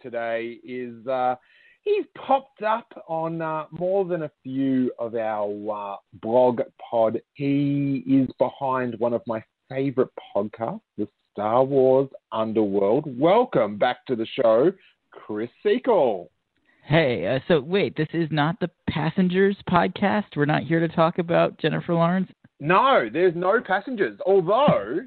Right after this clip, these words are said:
Speaker 1: there, there is a sweet Steele Wars correlation with the film Passengers, in that one of our most downloaded episodes with Julian Smirk,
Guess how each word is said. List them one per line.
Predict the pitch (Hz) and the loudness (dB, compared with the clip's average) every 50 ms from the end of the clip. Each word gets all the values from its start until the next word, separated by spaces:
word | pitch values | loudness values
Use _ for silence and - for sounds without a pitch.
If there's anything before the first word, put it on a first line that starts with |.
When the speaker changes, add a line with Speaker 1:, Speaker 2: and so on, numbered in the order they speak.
| _ _ | _ _
Speaker 1:
there, | 139 180 190 190 175 - 160 | -4 -4 -2 -2 -4 -4 -4
there | 190 196 202 | -2 0 0
is | 247 262 254 | -2 -2 -4
a | 220 170 - - | -8 -8 -10 -16
sweet | - 165 185 185 185 - _ _ | -8 0 0 0 0 -2 _ _
Steele | _ 170 175 180 180 | _ -4 -2 -2 0
Wars | 165 156 151 147 139 135 127 123 113 107 _ - | 0 -2 -2 -2 0 0 -2 -4 -8 -12 _ -6
correlation | - 175 160 139 127 120 139 190 269 - - 139 113 | -2 0 0 0 0 0 0 -2 -2 -6 -12 -14 -14
with | 107 104 - | -14 -12 -12
the | 117 - | -12 -12
film | - 113 107 98 95 | -8 -8 -8 -8 -8
Passengers, | - 98 101 95 - - 98 87 90 92 101 82 82 - _ _ _ _ - - - - - - _ _ _ | -8 -10 -10 -10 -10 -12 -10 -8 -8 -8 -8 -10 -12 -14 _ _ _ _ -20 -20 -20 -20 -20 -20 _ _ _
in | - 160 160 165 165 165 160 160 156 156 147 - | 2 4 6 6 4 4 0 -2 -4 -6 -6 -8
that | - 131 127 151 147 143 135 _ - 131 _ | -10 -4 0 2 2 2 0 _ -16 -20 _
one | - 135 139 151 175 190 202 208 208 196 | -20 -18 -16 -14 -12 -10 -10 -10 -10 -6
of | 175 165 151 135 | -6 -6 -2 -2
our | 147 139 135 131 | -2 -2 -2 -4
most | 135 135 139 131 - _ - | -4 -6 -6 -6 -8 _ -8
downloaded | 143 139 165 185 190 185 175 170 151 147 123 | -8 -6 -4 -4 0 2 2 2 2 0 0
episodes | 127 127 - 139 123 - 123 107 98 95 92 104 135 180 196 - - - 113 | -2 -2 -4 -8 -10 -4 -2 0 0 0 0 -2 -4 -6 -6 -12 -18 -6 -4
with | 120 117 - _ _ - | -4 -4 -4 _ _ -6
Julian | 131 143 151 156 160 160 151 147 139 131 123 - _ _ | -4 -2 0 2 2 2 2 0 -2 -4 -6 -10 _ _
Smirk, | 123 120 110 101 95 104 147 165 - | -2 0 0 2 2 0 -2 -6 -10